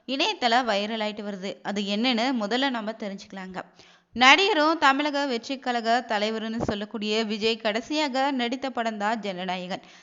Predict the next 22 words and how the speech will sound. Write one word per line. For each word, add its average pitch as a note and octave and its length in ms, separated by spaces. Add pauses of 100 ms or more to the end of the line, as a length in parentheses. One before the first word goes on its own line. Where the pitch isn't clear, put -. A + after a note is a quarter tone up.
(140)
இந்த E4 280
படம் D#4+ 260
வருகின்ற C4 640
பொங்கலை B3 380
முன்னிட்டு A#3 520
ஜனவரி G#3+ 420
ஒன்பதாம் G#3 440
தேதி G#3+ 340
வெளியாக G3+ 400
இருக்குது. G3 380 (480)
விஜயின் B3 400
கடைசி D4 400
படம் D#4 260
என்பதால C4+ 580
ரசிகர்கள் A#3+ 760
பெரும் A3+ 400 (300)
எதிர்பார்ப்புல C4 760
இருக்கிறாங்க. F#3 440 (560)
திரைத்துறையில C4+ 600
இருந்து C#4 460
விலகி C#4+ 400
அரசியல் D#4 540